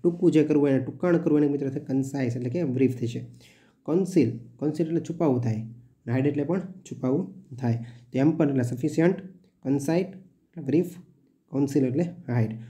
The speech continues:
આ મિત્રોના સમાનાર્થી હતા. જો તમે મિત્રો અમારી ચેનલને સબસ્ક્રાઇબ ન કરી હોય તો સબસ્ક્રાઇબ કરી લો, જેથી આવનારી અપડેટ તમને સમયસર મળતી રહે. અને મિત્રો સબસ્ક્રાઇબ કર્યા પછી બેલ આઇકોન જરૂરથી દબાવજો, જેથી મિત્રો અપડેટ છે તમને દર વખતે મળતી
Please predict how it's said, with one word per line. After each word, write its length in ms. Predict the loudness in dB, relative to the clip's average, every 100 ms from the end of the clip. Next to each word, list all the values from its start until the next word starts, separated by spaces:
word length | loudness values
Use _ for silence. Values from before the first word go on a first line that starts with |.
| -16 -4
આ 80 |
મિત્રોના 320 | -2 0 0 0
સમાનાર્થી 500 | 2 2 2 2 -2 -4 -18 _
હતા. 260 | -6 -4 -4 -8 -16 -20 -20 _
જો 160 | 0 2
તમે 180 | 4
મિત્રો 220 | 2 2 0
અમારી 180 | 0
ચેનલને 260 | 0 0 -2
સબસ્ક્રાઇબ 420 | -4 -4 -4 -2
ન 100 | -2
કરી 240 | -2 -2 0
હોય 120 | 0
તો 80 | 0
સબસ્ક્રાઇબ 420 | -4 -6 -4 -4
કરી 160 | -2 0
લો, 100 | 0 -2 -6 -16 -8
જેથી 180 | -2 0
આવનારી 320 | 2 2 2
અપડેટ 300 | 0 -2 -4
તમને 140 | -4
સમયસર 380 | -2 0 0 -2 -6 -2
મળતી 360 | 2 2 2 2
રહે. 200 | 2 0 -8 -16 -20 _
અને 120 | 0
મિત્રો 220 | 0 0 -4
સબસ્ક્રાઇબ 500 | -4 -8 -6 -6 -2
કર્યા 160 | -2
પછી 180 | 0 0
બેલ 240 | 0 0 0
આઇકોન 280 | 0 0
જરૂરથી 400 | 2 2 2 0 -2 0
દબાવજો, 440 | 2 4 4 4 0 -8 -14 -20 _
જેથી 180 | -2 2
મિત્રો 240 | 2 2 0
અપડેટ 240 | 0 0
છે 80 | 0
તમને 220 | 0 0 0 -4 -10 -20 -20 _ _ _ _ _ _ _ _ -4
દર 120 | -2
વખતે 220 | 0 2
મળતી 380 | 2 2 0